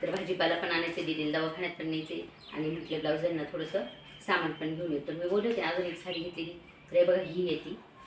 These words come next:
अशा प्रकारची फक्त ब्लाऊज पीसच ठेवले, साड्या त्यांच्या त्यांच्या मी त्यांना देऊन टाकल्या. तर, अं, तुम्ही बघताय आज थोडंसं घरामध्ये वेगळं पण दिसतंय.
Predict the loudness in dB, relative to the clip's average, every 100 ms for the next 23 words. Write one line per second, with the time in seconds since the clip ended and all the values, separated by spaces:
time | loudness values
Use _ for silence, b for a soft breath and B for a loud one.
0 | -20 -20 -20 -20 -12 -8 -6 -4 -4 -6
1 | -8 -8 -10 -8 -4 0 0 0 -8 -8
2 | -4 -2 -2 -2 0 0 -2 -2 -4 -2
3 | -2 -2 -2 -2 0 0 0 -2 -2 -6
4 | -8 -16 -20 -20 -20 -20 -20 -20 -14 -4
5 | 0 0 0 -2 -6 -8 -2 4 4 6
6 | 4 4 4 2 2 2 2 4 2 4
7 | 4 4 0 -2 -4 -2 -2